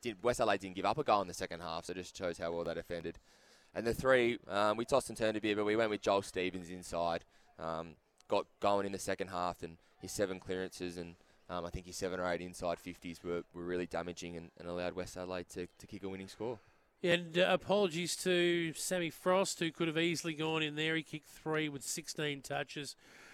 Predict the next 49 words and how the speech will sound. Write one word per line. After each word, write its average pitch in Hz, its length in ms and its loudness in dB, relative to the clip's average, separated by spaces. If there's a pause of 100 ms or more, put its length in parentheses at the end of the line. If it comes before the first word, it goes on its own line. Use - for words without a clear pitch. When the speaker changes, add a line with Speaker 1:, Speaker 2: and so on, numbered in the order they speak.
(200)
Speaker 2:
Uh, 127 200 0
Sherlock 147 520 0
was 127 120 -6
very 123 260 0
good 120 200 -2
in 120 140 -6
defence 127 480 -4
for 131 240 0
them 123 180 -4
as 113 220 -6
well, 120 320 -2
Hamish 113 400 -6
Elam. 120 320 -6
You 120 80 -10
could 135 140 -6
have 120 160 -10 (440)
gone 151 120 0
with 143 100 -4
any 202 220 2
one 156 400 -2
of 147 120 -2
them. 190 300 0
It 160 140 0
was 147 280 -2
that 151 380 0
sort 175 340 2
of 143 140 -2
game 143 400 2
if 120 180 -6
you 131 120 -6
were 127 160 0
a, 123 180 -2 (560)
uh, 123 340 -2
West 135 300 0
Adelaide 139 380 2
supporter. 175 400 0
And 160 120 0 (380)
talk 220 160 2
about 214 220 4
green 165 260 2
shoots. - 600 0
I 147 40 -8
mean, 147 380 2
uh, 139 260 2
three 190 220 0
games 170 400 2
they've 147 160 0
won 147 340 2
now, 147 300 2